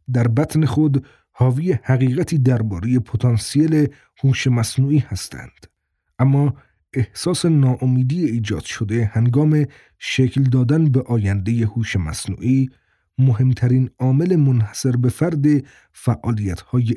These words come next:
انسانی است که یک نکتهٔ مهم را پنهان می‌کند.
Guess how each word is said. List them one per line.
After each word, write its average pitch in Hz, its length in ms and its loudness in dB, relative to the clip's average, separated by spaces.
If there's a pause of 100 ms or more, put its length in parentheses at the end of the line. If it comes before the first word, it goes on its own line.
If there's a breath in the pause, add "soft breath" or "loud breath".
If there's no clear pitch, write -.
انسانی 113 520 0
است - 260 -6
که 143 260 2 (380 loud breath)
یک 139 300 -2
نکتهٔ 139 460 2
مهم 131 440 0
را 139 140 0
پنهان 131 420 2
می‌کند. - 540 -14